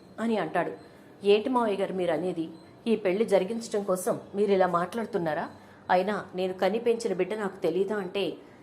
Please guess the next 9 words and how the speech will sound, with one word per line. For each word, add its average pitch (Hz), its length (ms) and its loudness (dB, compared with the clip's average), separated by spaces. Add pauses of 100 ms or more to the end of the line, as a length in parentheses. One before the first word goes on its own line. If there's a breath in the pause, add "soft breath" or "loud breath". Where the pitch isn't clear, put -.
(160 loud breath)
"తల్లి 202 240 6
కూడా 262 220 -2
గుర్తుపట్టలేనంత 202 1000 0
ద్రోహం 165 440 0
జరిగిపోయిందమ్మా, 175 840 -2 (400 loud breath)
ఏం 208 240 8
చేస్తాను 262 360 -2
చెప్పు?" 202 200 -4
అంటే, 196 380 -2